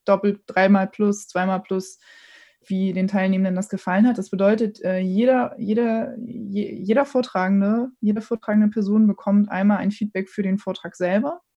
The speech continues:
also für die Didaktik und so weiter und so fort. Und im Lerntagebuch, ähm, das ist ja eine ganz andere Art von Feedback. Das ist ja wirklich so ein Feedback, was haben die, was haben die Studierenden mitgenommen, was haben sie gelernt,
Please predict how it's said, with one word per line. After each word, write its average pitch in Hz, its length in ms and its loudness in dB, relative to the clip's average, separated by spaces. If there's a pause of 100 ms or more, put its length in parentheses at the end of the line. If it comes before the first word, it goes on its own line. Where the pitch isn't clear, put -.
(160)
also 185 160 -2
für - 140 -4
die 185 100 -2
Didaktik 196 600 -4
und 208 160 0
so 202 100 -4
weiter 208 240 0
und 202 100 -2
so 208 80 -6
fort. 208 360 -2
Und 202 120 0
im 190 120 0
Lerntagebuch, 220 800 -2 (360)
ähm, 208 260 4
das 196 140 -4
ist - 160 -6
ja 233 40 2
eine 214 120 6
ganz 208 180 2
andere 208 220 2
Art 196 160 -2
von 202 140 2
Feedback. 170 460 -6
Das 190 140 -12
ist 208 140 -10
ja 196 140 -2
wirklich 208 300 -2
so 208 80 -2
ein 202 140 4
Feedback, 208 380 -8
was 208 180 -4
haben 220 160 6
die, 208 320 6
was 214 160 -4
haben - 120 -10
die 208 120 4
Studierenden 214 400 6
mitgenommen, 208 580 6
was 196 160 -4
haben 220 120 6
sie 196 80 4
gelernt, 196 640 0